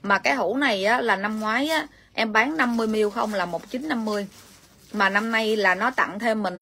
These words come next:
hai mươi lăm mil nữa mà giá không thay đổi. Có một triệu chín thôi. Thì á, bởi vậy á, là khách của em á, chị, mấy chị biết á, là bữa giờ á, lấy cái hũ này á,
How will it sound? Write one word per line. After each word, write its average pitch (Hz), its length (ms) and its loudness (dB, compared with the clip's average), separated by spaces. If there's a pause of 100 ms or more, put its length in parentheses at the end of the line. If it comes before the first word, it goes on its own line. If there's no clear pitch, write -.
hai 214 200 -6
mươi 214 100 -2
lăm 208 200 -4
mil 208 200 -6
nữa 180 180 -4
mà 254 100 -2
giá 202 280 -2
không 240 180 -8
thay 214 160 -6
đổi. 185 280 -2 (420)
Có 277 120 0
một 262 80 0
triệu 180 140 -6
chín 240 260 0
thôi. 240 200 0 (920)
Thì 190 200 4
á, 208 100 4
bởi 190 260 2
vậy 185 220 2
á, 247 100 4
là 254 100 4
khách - 240 -2
của 247 100 -4
em 226 260 2
á, 269 180 0
chị, 190 180 -4
mấy 254 120 -2
chị 180 180 -2
biết 233 200 0
á, 311 100 -2
là 240 160 0
bữa 175 220 -2
giờ 202 360 2
á, 214 80 0
lấy 247 180 0
cái 269 140 -2
hũ 226 200 -2
này 220 240 -2
á, 220 140 -2